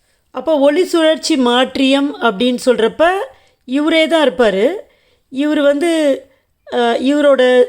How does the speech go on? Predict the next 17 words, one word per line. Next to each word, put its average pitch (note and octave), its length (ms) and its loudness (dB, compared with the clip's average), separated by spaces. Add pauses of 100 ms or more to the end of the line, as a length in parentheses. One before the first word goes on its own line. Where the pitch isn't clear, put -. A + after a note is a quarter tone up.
இவர், C#4+ 280 -2
இவருக்கு, C#4+ 460 -2
இவருக்கு C#4+ 320 -2
வந்து C4+ 200 0
வடிவ C#4+ 320 0
மாற்றியம் C4 460 0
இருக்குன்னா B3 340 -2
என்ன B3+ 180 0
அர்த்தம்? A#3+ 460 -2 (360)
இவர் C4 300 0
வந்து B3+ 360 0 (120)
சிஸ்ஸாவும் D#4+ 760 0
டிரான்ஸாவும் A#3 680 0
இருப்பாருன்னு G3 440 -2
அர்த்தம். D#3+ 300 -10 (1080)
அதென்ன A#3+ 280 -4
அர்த்தம்? F#3 300 -10